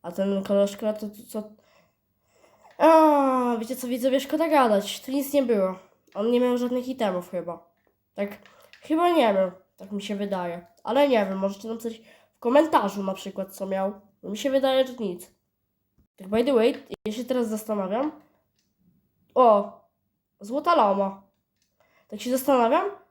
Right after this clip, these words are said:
kto normalny nie lubi snajperki. Złota lama! O, mam bitcoina. E, polecimy sobie do sklepiku, widzowie.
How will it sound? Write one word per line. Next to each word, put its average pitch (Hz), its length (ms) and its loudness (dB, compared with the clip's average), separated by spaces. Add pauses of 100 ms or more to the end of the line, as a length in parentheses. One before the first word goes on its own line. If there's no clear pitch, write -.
(380)
kto - 420 2
normalny 262 680 2 (480)
nie 214 300 -4
lubi 208 240 -2
snajperki. 180 680 -10 (1600)
Złota 185 640 -6
lama! 233 1040 4 (480)
O, 196 100 -6
mam 196 160 -4
bitcoina. 202 580 -4 (2250)
E, 196 540 2
polecimy 269 320 0
sobie 240 180 -4
do 208 60 -6
sklepiku, 202 680 -8
widzowie. 170 460 -4